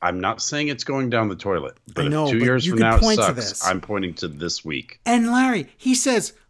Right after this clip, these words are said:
Speaker 2: "I'm definitely gonna win the F T W title against you, Hook."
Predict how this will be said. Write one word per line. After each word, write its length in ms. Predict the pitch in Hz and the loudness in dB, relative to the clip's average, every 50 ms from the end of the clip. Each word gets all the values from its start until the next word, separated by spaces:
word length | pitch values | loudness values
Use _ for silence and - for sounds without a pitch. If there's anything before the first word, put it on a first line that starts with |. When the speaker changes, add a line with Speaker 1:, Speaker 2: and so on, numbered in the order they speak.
| _ _ - | _ _ 0
Speaker 2:
"I'm 320 | 175 190 240 277 233 165 | 2 4 4 4 2 0
definitely 540 | 123 - 196 240 254 254 262 202 160 165 180 | 0 2 2 2 2 0 -4 -4 -4 -4 -2
gonna 200 | 156 147 160 156 | -2 0 0 0
win 200 | 151 156 165 160 156 | 0 0 -2 -2 -4
the 140 | 156 - - | -4 -4 -4
F 180 | 170 165 - | -4 -4 -4
T 160 | - - 175 160 | -6 -6 -6 -2
W 420 | 143 165 165 156 160 147 139 135 | -2 -2 0 0 0 0 -2 -2
title 440 | 127 - 127 151 185 233 240 190 147 | -4 -4 -4 -2 -2 0 0 0 0
against 340 | 139 131 139 127 123 - 135 | 0 -2 -4 -4 -6 -6 -6
you, 220 | 147 196 220 190 | -4 -2 -2 -2
Hook." 280 | 135 131 127 127 - | -2 -2 -4 -6 -8